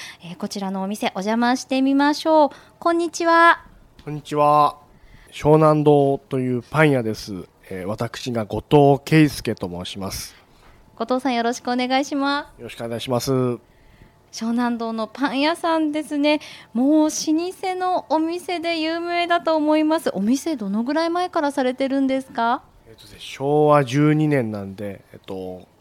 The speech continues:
Speaker 2: えー、もうすぐ八十年ですね。はい。
Speaker 1: 八十年ですか。長い歴史がありますね。昔ながらの雰囲気がね、人気というふうに伺っております。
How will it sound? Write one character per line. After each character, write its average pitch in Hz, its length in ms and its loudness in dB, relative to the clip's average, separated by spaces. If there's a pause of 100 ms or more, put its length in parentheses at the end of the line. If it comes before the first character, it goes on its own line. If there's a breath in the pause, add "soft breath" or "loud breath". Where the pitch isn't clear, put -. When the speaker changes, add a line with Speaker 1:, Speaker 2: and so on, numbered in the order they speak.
(260)
Speaker 2:
え 90 260 -14
ー、 - 20 -14
も 107 280 -6
う - 20 -2
す 135 220 -2
ぐ 117 100 0
八 110 400 -4
十 135 400 4
年 117 360 -4
で - 120 -20
す - 160 -20
ね。 104 240 -8
は 104 200 -8
い。 123 100 -12 (600)
Speaker 1:
八 214 680 -8
十 403 120 -6 (240)
年 427 240 -6
で 381 180 -2
す - 60 -18
か。 359 280 2
長 311 520 2
い 403 80 0
歴 330 220 -6
史 - 180 -8
が 330 200 2
あ - 20 2
り 339 140 -2
ま 349 180 -2
す 339 160 -8
ね。 285 320 2 (1120 loud breath)
昔 240 500 0
な 453 60 -6
が 480 260 2
ら 427 80 2
の 349 120 -2
雰 349 400 -2
囲 392 60 -8
気 349 100 -6
が 311 140 2
ね、 330 240 0
人 302 240 2
気 - 80 -16
と 339 100 -4
い 320 120 -2
う 339 40 -2
ふ 349 120 -4
う 339 80 -2
に 254 440 0
伺 262 360 2
っ 262 40 -8
て 269 220 0
お 269 120 2
り 277 120 2
ま 285 240 4
す。 294 440 4